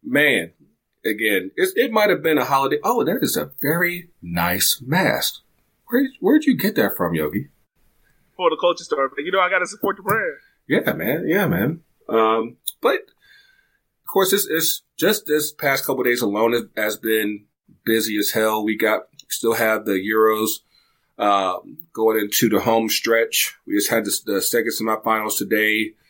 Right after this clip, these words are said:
Speaker 1: We had the Copa America semis the past couple nights. Like, we actually got, got, got some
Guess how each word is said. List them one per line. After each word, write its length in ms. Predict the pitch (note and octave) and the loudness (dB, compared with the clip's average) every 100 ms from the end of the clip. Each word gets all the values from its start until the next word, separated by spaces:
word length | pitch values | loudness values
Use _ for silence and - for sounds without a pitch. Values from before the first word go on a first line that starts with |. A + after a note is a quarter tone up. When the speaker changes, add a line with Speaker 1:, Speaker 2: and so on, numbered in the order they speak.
| _ _ - | _ _ -4
Speaker 1:
We 100 | G#2+ | 0
had 160 | G#2 F#2 | 0 -2
the 40 | |
Copa 300 | - G#2+ G#2 | -4 -4 -2
America 520 | G2+ G#2 G#2+ G#2 A2+ A2+ A2+ G#2 G#2 _ - | 0 0 0 -2 -8 -4 -2 0 -2 _ -8
semis 540 | - G#2+ G#2 G#2 G2+ | 0 2 4 2 0
the 60 | - | -2
past 280 | - G#2 - | 0 0 0
couple 200 | A2 G#2 | -2 -2
nights. 380 | G#2+ G#2+ G#2 - | -2 -2 -2 -2
Like, 300 | G2 F#2+ F#2+ - - _ _ _ _ _ _ _ _ - | 0 0 -2 -8 -16 _ _ _ _ _ _ _ _ -2
we 120 | D3 | 0
actually 220 | A3+ C4+ | 2 0
got, 160 | B3 B3+ - - - | -2 -2 -4 -6 -2
got, 240 | C4 C4+ | -2 0
got 180 | G#3 C4 | -2 0
some 420 | - A3+ A3 A3 | 0 -2 -2 -8